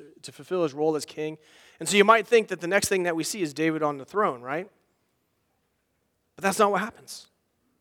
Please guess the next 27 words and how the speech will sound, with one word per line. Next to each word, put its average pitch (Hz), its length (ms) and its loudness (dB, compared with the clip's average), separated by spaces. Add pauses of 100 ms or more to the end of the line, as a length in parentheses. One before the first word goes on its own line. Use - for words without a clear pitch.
(680)
It's - 140 0
actually 208 240 6
gonna 202 140 6
be 190 100 -8
years 196 460 0
before 185 320 0
David 185 360 0
sits - 280 -4
on 156 160 0
the 156 80 -6
throne. 185 320 -6 (1800)
And 160 140 -8
life 208 260 4
is 165 140 -2
not 196 220 6
gonna 175 160 2
be 170 100 -8
easy 202 300 -4
for 160 160 -4
him 151 160 -6
while 151 160 0
he 160 80 -2
waits. 180 540 -10 (1200)
Shortly 214 420 8
after 208 220 6
this 185 160 -2
passage, 170 720 0